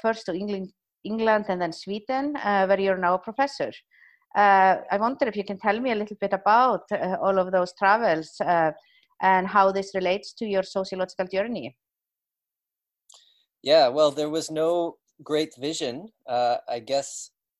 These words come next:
Speaker 2: probably like a lot of people who move from place to place in the world, I was just seizing opportunities as they came up. Uh, and each stage of that journey was a new opportunity. And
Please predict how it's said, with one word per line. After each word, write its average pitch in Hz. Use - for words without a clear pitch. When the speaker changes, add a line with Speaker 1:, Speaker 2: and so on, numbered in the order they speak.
Speaker 2:
probably 131
like 120
a 131
lot 120
of 123
people 123
who 127
move 127
from 113
place -
to -
place 120
in 120
the 113
world, 123
I 117
was 120
just -
seizing 123
opportunities 117
as 113
they 117
came 113
up. 120
Uh, 113
and 120
each 127
stage 131
of 113
that 117
journey 120
was 117
a 117
new 127
opportunity. 120
And 110